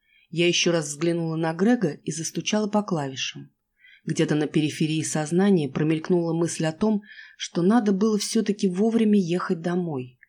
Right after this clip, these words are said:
Ночевать в офисе — самая тупая идея, что могла мне прийти в голову. Со стороны окон послышался шорох.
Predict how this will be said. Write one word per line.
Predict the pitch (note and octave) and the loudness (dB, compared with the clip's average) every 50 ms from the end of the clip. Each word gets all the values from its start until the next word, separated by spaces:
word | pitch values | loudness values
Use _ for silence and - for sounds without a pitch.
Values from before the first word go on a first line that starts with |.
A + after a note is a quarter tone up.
| _ _ _ _ _ _ _ _ _ - | _ _ _ _ _ _ _ _ _ -2
Ночевать | D#3+ E3 F3 - G3+ F#3+ G3+ G3+ G3 G3 | 0 0 2 4 4 4 4 4 2 2
в | G3 A3+ | 2 4
офисе — | B3+ B3+ - - - - - - C#3+ C#3+ _ _ _ _ _ _ | 4 4 2 -2 -6 -6 -6 -8 -8 -10 _ _ _ _ _ _
самая | - - - - G3 F#3+ G#3 G#3+ G#3 G3 F#3 | -18 -12 -6 0 2 2 4 4 4 4 4
тупая | G3 - F3+ F3+ - F#3 F3+ F3 F3 E3 E3 | 2 0 -4 -2 0 -2 0 0 0 -2 -2
идея, | E3 D#3 E3+ G3+ A3 G#3 | -2 2 2 2 4 2
что | F#3+ - - E3+ | 0 0 -2 -2
могла | E3 D#3+ D#3 D3+ F3+ F#3+ F#3+ | -2 -2 -2 -2 0 0 2
мне | F3+ E3+ D#3+ | 0 0 -2
прийти | D#3+ - D3 C#3+ C3+ - F3+ | -2 -4 -6 -6 -4 -6 -6
в | D#3+ D#3 | -6 -6
голову. | D3 C#3+ C#3+ C#3 C3+ C3+ B2+ B2+ C3 - _ _ _ _ _ _ _ _ _ _ _ _ _ _ _ _ _ _ _ _ _ _ _ _ _ _ _ | -6 -6 -6 -6 -6 -8 -10 -12 -14 -16 _ _ _ _ _ _ _ _ _ _ _ _ _ _ _ _ _ _ _ _ _ _ _ _ _ _ _
Со | - - - | -20 -14 -12
стороны | - - - F3 E3 F3 G3 A3+ B3+ B3 G#3+ | -10 -4 -2 0 2 4 6 6 6 4 4
окон | G3+ - A3+ A#3 A3+ A3+ | 2 2 2 2 2 2
послышался | - F#3+ F#3 - G#3 G#3 G3 - G3+ G3 - - G3+ | 0 -2 -2 0 0 0 0 0 -2 -2 -2 -4 -4
шорох. | G3 - - E3+ D3+ C#3+ C3+ B2+ B2+ - - _ | -4 -4 -6 -6 -6 -6 -6 -8 -10 -12 -20 _